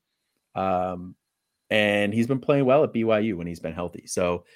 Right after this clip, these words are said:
um, big stock up from him this week. Uh, and, you know, C F F value moving forward. If you get anything, Devy value, cherry on top.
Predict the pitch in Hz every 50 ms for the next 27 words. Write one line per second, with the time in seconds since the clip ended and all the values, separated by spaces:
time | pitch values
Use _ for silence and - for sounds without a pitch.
0 | _ _ _ _ _ _ _ - 87 87 87 85 82 80 - - 113 120 127 123
1 | - - - 131 120 117 117 - 113 107 - - 104 98 101 101 95 92 92 95
2 | 92 92 - - 92 90 85 80 78 - - - _ _ - - 80 80 78 78
3 | 73 - - 90 90 87 87 85 85 82 85 85 _ _ _ _ _ _ _ _
4 | _ _ - - 87 71 71 _ _ _ _ _ _ _ - - - 139 143 139
5 | - 135 123 135 127 123 123 123 117 117 113 117 107 107 - 117 110 107 107 104
6 | 104 107 101 98 107 104 104 104 101 - 104 98 87 95 92 92 95 92 92 90
7 | 90 90 90 82 - - 90 85 80 73 71 73 - - - - - - -